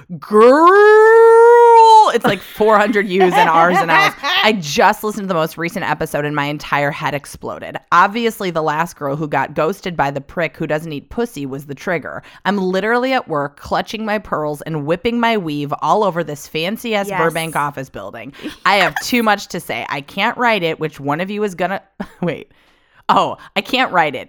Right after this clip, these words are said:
Speaker 1: Which one of you is gonna call me so I can go all the way off? I'm not a licensed professional, but I definitely am familiar with the dumpster fire that is the current dating climate, and I have a ton of great advice to give homegirl. And then she gave me her
Speaker 2: I
Speaker 1: number.
Speaker 2: love her.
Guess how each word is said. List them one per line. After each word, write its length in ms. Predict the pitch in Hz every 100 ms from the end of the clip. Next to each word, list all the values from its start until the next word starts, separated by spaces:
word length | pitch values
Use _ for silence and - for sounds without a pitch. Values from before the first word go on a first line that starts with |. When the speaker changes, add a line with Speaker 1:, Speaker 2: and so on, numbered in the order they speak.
| -
Speaker 1:
Which 340 | 165 269 -
one 140 | 269
of 100 | 262
you 120 | 233 196
is 100 | 185
gonna 180 | 175
call 420 | 165 - 220 214 220
me 200 | 156 147
so 160 | 190
I 80 | 170
can 220 | 175 185
go 320 | 165 156 143 -
all 280 | 170 185 196
the 100 | 208
way 300 | 185 165 160
off? 400 | 151 123 - - _ - -
I'm 140 | 170 170
not 180 | 151
a 40 | 196
licensed 420 | 202 214 - 247
professional, 560 | 269 269 311 285 226 208
but 160 | 165
I 80 | 135
definitely 680 | 147 - 139 156 226 240 233
am 100 | 233
familiar 420 | 233 233 196 185
with 160 | 175 160
the 60 |
dumpster 480 | 135 135 180 - 233
fire 340 | - 175 175 180
that 100 | 160
is 120 | 139
the 80 | 131
current 420 | - - 180 208
dating 320 | - 185 170 147
climate, 440 | - 85 120 131
and 120 | 151
I 40 | 139
have 120 | 135
a 40 |
ton 260 | 127 - 165
of 140 | 175
great 160 | 160 147
advice 380 | 147 131 135 -
to 100 | 156
give 200 | 131 127
homegirl. 420 | 135 110 123 69
And 100 | 92
then 80 | 139
she 120 | 151
gave 80 | 170
me 180 | 175 175
her 60 |
Speaker 2:
I 40 | 147
Speaker 1:
number. 260 | 170 180 170
Speaker 2:
love 300 | 165 170 202
her. 540 | 196 185 139 95 175